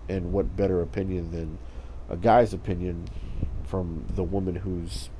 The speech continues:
a bit socially awkward, or not, you know, not, wouldn't be, or who, a woman who gets looked, overlooked every single time, and, uh, and things like that. But this episode was pretty good.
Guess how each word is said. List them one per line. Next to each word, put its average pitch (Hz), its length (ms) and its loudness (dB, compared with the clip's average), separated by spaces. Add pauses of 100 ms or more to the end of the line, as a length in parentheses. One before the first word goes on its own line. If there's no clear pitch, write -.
a 95 60 -2
bit 120 200 0
socially 87 500 0
awkward, - 340 -6 (420)
or 90 200 2
not, 90 240 2 (120)
you 101 120 0
know, 80 200 -2 (240)
not, 95 240 0 (140)
wouldn't 107 380 0
be, 92 420 -2 (160)
or 92 300 2
who, 98 280 -4
a 101 80 6
woman 104 300 2
who 104 140 0
gets 95 240 -2
looked, 98 280 -2 (120)
overlooked 95 640 4 (560)
every 92 180 0
single 87 240 -2
time, 78 340 0 (220)
and, 82 420 -2
uh, 78 280 -2
and 80 360 -2
things 85 280 -4
like 78 160 -4
that. 73 260 -6
But - 160 -4 (1040)
this 143 220 4
episode 170 300 4
was 147 100 4
pretty 143 220 4
good. 135 200 6